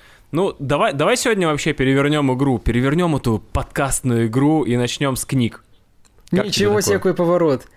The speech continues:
Speaker 1: Ага.
Speaker 2: Я такого вообще не ожидал.
Speaker 1: <laughs> А я подумал, че это я сначала буду отдаваться?
Speaker 2: Я, кстати, посмотрел сериал, сериал «Чернобыль». И могу
Speaker 1: А,
Speaker 2: тоже
Speaker 1: ну,
Speaker 2: о нем
Speaker 1: ну,
Speaker 2: немножко
Speaker 1: давай, давай.
Speaker 2: Слушай, а можно вообще так делать? Мы же обсуждали «Чернобыль» в прошлом подкасте. Можно ли
Speaker 1: Да.
Speaker 2: в новом подкасте об нем г-, о нем говорить?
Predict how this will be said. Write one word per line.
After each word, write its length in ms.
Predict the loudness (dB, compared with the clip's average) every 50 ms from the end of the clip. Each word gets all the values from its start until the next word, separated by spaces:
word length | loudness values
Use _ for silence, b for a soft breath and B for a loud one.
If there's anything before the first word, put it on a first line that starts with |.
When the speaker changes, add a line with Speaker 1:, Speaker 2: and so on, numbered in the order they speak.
| b b b
Speaker 1:
Ага. 400 | -2 0 0 2 2 2 2 0
Speaker 2:
Я 60 | 0
такого 260 | 0 0 0 2 2 2
вообще 260 | 2 0 0 0 2
не 100 | 2 2
ожидал. 440 | 2 0 0 0 2 0 0 -2 -4 -6 -4 -2 0 0 0 0 -2
Speaker 1:
<laughs> 400 | -2 -2 -4 -6 -8 -8 -4 -2
А 60 | 0
я 140 | 0 0 0
подумал, 340 | 0 0 0 2 0 0
че 120 | 0 0 0 0
это 100 | 2 2
я 160 | 2 2 2
сначала 400 | 0 -2 -4 0 0 0 0 2
буду 220 | 0 0 0 0
отдаваться? 600 | 0 0 0 0 0 2 0 0 -2 -4 -14 -14 b b b b b b b b b b b b b b b b b b -2
Speaker 2:
Я, 160 | 0 0 0
кстати, 240 | 0 0 -2 0 0
посмотрел 280 | 0 0 0 0 0
сериал, 320 | 0 0 0 0 2 0 -2
сериал 400 | -2 -4 -2 0 0 0 0 0
«Чернобыль». 500 | 0 0 0 2 0 0 0 -2 -6 -8 -10 -18 -20 -20 -20 -20 -20 -20 -20 -16 -6
И 280 | -2 0 2 2 2 2
могу 260 | 2 2 0 0 0
Speaker 1:
А, 20 |
Speaker 2:
тоже 220 | 0 0 0 0 2
Speaker 1:
ну, 40 | 0
Speaker 2:
о 20 |
нем 80 | 0 0
Speaker 1:
ну, 60 | 0 0
Speaker 2:
немножко 200 | 0 -2 -2 -2
Speaker 1:
давай, 380 | -2 0 2 0 0 0 -2 -6 -6
давай. 420 | -4 -2 0 0 0 0 -2 -2 -6
Speaker 2:
Слушай, 380 | -4 -2 0 0 0 0 0
а 20 | 2
можно 260 | 2 2 2 0 0
вообще 180 | 0 0 0
так 140 | 0 0 0
делать? 260 | 0 2 2 2 2
Мы 120 | 0 0 0
же 140 | 2 2 0
обсуждали 440 | 0 0 -2 -2 0 0 0 0 0
«Чернобыль» 400 | 0 0 0 0 0 0 0 -2
в 40 | -2
прошлом 280 | -2 -2 -2 -2 -2
подкасте. 400 | -2 -2 -2 -2 -2 -2 -2 -2
Можно 240 | 0 0 2 2 2
ли 80 | 2 2
Speaker 1:
Да. 340 | 2 2 0 -2 -4 -4 -4
Speaker 2:
в 60 | -2
новом 180 | 0 0 0 0
подкасте 380 | -2 -2 -2 -2 -2 0 -2
об 60 | -2
нем 220 | -2 0 -2 0 0
г-, 180 | 0 -2 -2
о 100 | -2 -2
нем 160 | 0 0 0 -2
говорить? 380 | -2 -2 -2 -2 -4 -4 -6